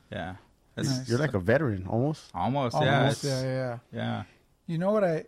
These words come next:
Speaker 3: you know how you were saying that you've never seen anything like this?
Speaker 2: Yeah.
Speaker 3: If, have you gone to DesignerCon?
Speaker 2: I think
Speaker 3: Have you
Speaker 2: I
Speaker 3: been?
Speaker 2: went one time.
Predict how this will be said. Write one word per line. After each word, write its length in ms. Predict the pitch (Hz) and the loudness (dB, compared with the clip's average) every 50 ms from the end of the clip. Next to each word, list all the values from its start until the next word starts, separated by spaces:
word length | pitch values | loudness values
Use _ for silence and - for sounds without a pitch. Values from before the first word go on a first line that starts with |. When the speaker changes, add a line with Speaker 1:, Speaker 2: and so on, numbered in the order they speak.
| _ _ | _ _
Speaker 3:
you 140 | 190 170 160 | -2 0 0
know 100 | 165 170 | 2 2
how 160 | 165 160 170 | 2 2 2
you 180 | 160 147 147 147 | 2 2 2 0
were 100 | 143 139 | 0 0
saying 500 | 131 - - 139 139 135 135 135 127 135 - | -2 -4 -4 -2 -2 -2 -2 -4 -6 -8 -8
that 160 | - 143 139 | -8 -6 -6
you've 160 | 143 139 135 135 | -6 -6 -4 -4
never 240 | 143 143 139 139 143 | -4 -4 -4 -4 -6
seen 220 | 135 - - 143 135 | -8 -6 -6 -4 -2
anything 300 | 135 131 127 - 139 131 | -4 -4 -6 -6 -6 -6
like 200 | 127 123 123 120 | -6 -6 -6 -8
this? 340 | - - 131 - - - - - | -10 -14 -14 -14 -14 -18 -14 -6
Speaker 2:
Yeah. 240 | - 104 101 92 80 - _ _ _ _ _ _ _ _ _ _ _ _ _ _ _ _ | -4 -2 -2 -2 -2 -6 _ _ _ _ _ _ _ _ _ _ _ _ _ _ _ _
Speaker 3:
If, 240 | - 170 156 143 - _ _ _ _ - - | -4 -4 -4 -4 -6 _ _ _ _ -20 -6
have 180 | - 165 165 160 | -4 -2 -2 -2
you 60 | 170 | 2
gone 180 | 151 185 202 208 | 2 4 4 4
to 80 | 196 | 2
DesignerCon? 600 | 165 156 151 139 156 160 180 185 - 214 214 226 - _ _ | 2 0 0 0 0 0 -2 -2 -2 -4 -4 -4 -4 _ _
Speaker 2:
I 60 | - - | -14 -4
think 220 | - 135 135 156 | -2 0 2 4
Speaker 3:
Have 80 | 151 131 | 4 4
you 80 | 123 127 | 6 4
Speaker 2:
I 40 | 131 | 2
Speaker 3:
been? 80 | 123 110 | 2 0
Speaker 2:
went 20 | 104 | -2
one 260 | 104 110 120 120 113 | -2 -2 0 0 -2
time. 420 | - - 120 113 104 90 78 73 | -2 -4 -4 -2 -2 -4 -6 -8